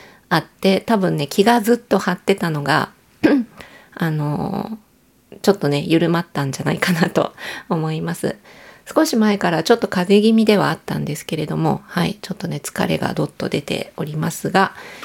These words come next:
えっと、でもね、三期生さんのトレーニングはこれから、研修これからなので、まだね、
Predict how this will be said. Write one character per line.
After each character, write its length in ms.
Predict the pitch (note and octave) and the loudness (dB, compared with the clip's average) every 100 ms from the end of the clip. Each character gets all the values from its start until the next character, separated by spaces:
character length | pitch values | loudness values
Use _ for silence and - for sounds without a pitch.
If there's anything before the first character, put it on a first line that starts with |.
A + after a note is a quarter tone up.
| - | -8
え 100 | F#3 | -6
っ 60 | F3+ | -4
と、 260 | F3 F3+ | -2 0
で 140 | F#3 A3+ | 2 4
も 100 | F3+ | 4
ね、 200 | E3+ F3+ | 0 -4
三 240 | - G#3 | 0 0
期 80 | G#3 | 0
生 180 | - F3+ | -2 -2
さ 160 | E3 D3+ | -2 -4
ん 80 | |
の 240 | D3 C#3+ - - | -4 -6 -10 -4
ト 80 | E3 | -2
レ 100 | D#3 | 0
ー 20 | |
ニ 120 | D3+ | 0
ン 20 | |
グ 60 | D#3 | -2
は 60 | D3+ | -2
こ 140 | D#3+ | 0
れ 80 | D#3+ | 0
か 140 | D#3 | 2
ら、 180 | D#3 E3+ - | 0 -2 -8
研 240 | - E3 D#3+ | -6 -4 -4
修 200 | - D#3 | -4 -4
こ 140 | D#3+ | -2
れ 80 | D#3+ | -4
か 140 | D#3+ | -4
ら 100 | D#3 | -4
な 140 | D#3 C#3+ | -4 -4
の 120 | C#3+ | -2
で、 200 | E3 F#3 | 0 0
ま 160 | E3+ D3+ | 0 -4
だ 120 | C#3 | -2
ね、 200 | C#3+ | -4